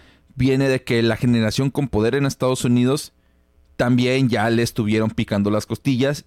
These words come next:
y ya sabe lo que le, que siente. Estamos en el punto en el que hasta que ellos sintieron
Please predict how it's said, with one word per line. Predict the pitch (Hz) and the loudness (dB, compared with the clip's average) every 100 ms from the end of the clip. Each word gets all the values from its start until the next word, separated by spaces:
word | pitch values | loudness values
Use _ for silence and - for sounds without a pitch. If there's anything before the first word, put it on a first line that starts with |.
| _ | _
y | - 147 | -6 -2
ya | 120 | -2
sabe | 101 113 113 | -2 0 0
lo | 110 | 0
que | 123 | -2
le, | 120 | -2
que | - - 131 | -4 -4 -2
siente. | 160 143 | -2 -4
Estamos | - - 196 240 - - - - | -6 -6 -2 -2 -4 -16 -20 -8
en | 143 143 | -2 -2
el | 127 | -2
punto | 156 170 196 | 0 0 0
en | |
el | 170 | -2
que | - 131 104 - _ _ - | -2 -2 -2 -6 _ _ -6
hasta | 139 160 | -2 -2
que | - | 0
ellos | 196 247 | 0 2
sintieron | 185 156 - 175 220 220 | 2 0 2 0 2 0